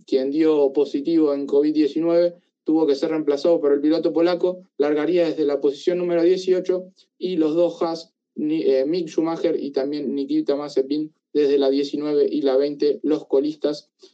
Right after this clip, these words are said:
de esta parrilla para el día domingo. Vamos a comenzar con el desarrollo de esta carrera. Como bien les decía, eh, esta parrilla iba a ser muy similar a esto, pero,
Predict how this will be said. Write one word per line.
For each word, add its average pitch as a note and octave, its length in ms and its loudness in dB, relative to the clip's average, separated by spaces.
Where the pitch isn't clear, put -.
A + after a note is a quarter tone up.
de D3 120 0
esta C#3 260 -2
parrilla D3+ 400 0
para C3+ 160 2
el C3 60 2
día C#3+ 160 4
domingo. A#2 500 0
Vamos E3+ 340 -4
a E3 60 2
comenzar D#3+ 480 0
con E3 180 0
el D#3 140 -2
desarrollo C#3+ 380 0
de D#3+ 60 2
esta D3+ 160 -2
carrera. D#3+ 300 2
Como C3+ 180 -2
bien D3+ 120 -2
les D3 100 0
decía, E3+ 420 0
eh, C3+ 420 4
esta C3+ 300 -4
parrilla D#3+ 400 -2
iba D#3 140 2
a - 20 -6
ser E3 200 0
muy F3+ 260 -2
similar E3+ 560 0
a F3 160 -2
esto, F#3 340 0
pero, F3 460 0